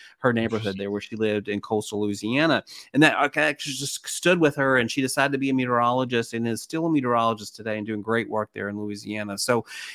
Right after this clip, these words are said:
Speaker 1: you know, all of us have been drawn into this profession from one experience or another, or from one event from the, uh, from, from the other. Uh, y-,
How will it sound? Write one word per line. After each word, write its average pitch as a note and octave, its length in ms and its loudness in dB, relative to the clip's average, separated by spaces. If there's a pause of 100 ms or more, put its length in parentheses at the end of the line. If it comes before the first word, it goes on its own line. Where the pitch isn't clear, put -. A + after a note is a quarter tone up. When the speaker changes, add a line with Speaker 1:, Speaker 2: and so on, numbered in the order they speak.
Speaker 1:
you - 60 0
know, D3 280 6 (120)
all F3+ 200 12
of G#3+ 100 8
us F3 100 4
have C#3 180 4
been D3+ 220 8
drawn B2+ 360 6
into C3 200 2
this B2+ 120 -6
profession B2 540 -2
from G#2+ 240 -6
one B2 320 0
experience B2 580 -4
or A2 100 -2
another, A#2 420 0
or G#2 60 -2
from G2+ 200 -6
one A#2+ 160 -2
event A#2 260 -4
from A2+ 200 -8
the, A2 160 -6
uh, A2+ 140 -8 (100)
from, A2+ 300 -6
from A#2+ 180 -4
the A2+ 160 -2
other. A#2 300 0 (340)
Uh, G#2+ 280 2
y-, - 180 -6